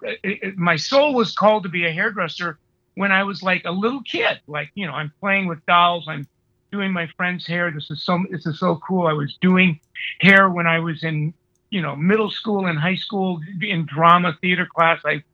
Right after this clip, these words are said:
wasn't interested in, you know, being in the play, but I just loved the makeup and the hair. I wanted to do that pressure, family of origin. You know, I, so I go to college, the nursing school, I get degreed, I get this, that. Some of these people are going,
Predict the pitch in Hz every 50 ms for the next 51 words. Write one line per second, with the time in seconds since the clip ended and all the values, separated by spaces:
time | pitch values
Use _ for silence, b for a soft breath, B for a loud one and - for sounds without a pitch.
0 | _ _ - 190 175 170 170 170 160 - - 147 - - 175 151 156 147 131 _
1 | _ - 202 165 156 143 147 147 120 - 185 196 190 185 175 156 151 151 - 196
2 | 214 214 208 170 151 151 151 147 160 147 - 160 165 170 175 175 147 135 _ _
3 | - 147 165 160 160 170 - 170 - - 160 156 151 151 139 147 160 160 147 -
4 | _ _ _ B B B B - 165 170 185 190 190 180 160 147 147 185 180 170
5 | 170 160 156 - _ _ _ - - - 196 180 - _ - 190 202 190 165 -
6 | - 185 185 185 170 - - 208 208 214 214 202 202 190 180 160 160 170 170 175
7 | 175 147 165 170 170 170 156 147 _ _ _ _ _ _ _ _ _ - 196 202
8 | 180 160 - - - 170 175 170 - - - 208 185 175 170 165 147 131 - 190
9 | 196 220 254 254 - - 214 196 - - 160 147 135 123 117 - 139 _ - 165
10 | 160 165 185 202 208 - - 220 202 170 - - 170 139 147 143 185 - - -
11 | 165 147 - 175 202 220 214 196 - 143 143 - 165 165 - - 196 185 190 -
12 | 170 151 _ _ _ _ _ _ _ - 175 208 247 220 208 185 - - 196 190
13 | 185 190 175 156 175 175 165 170 -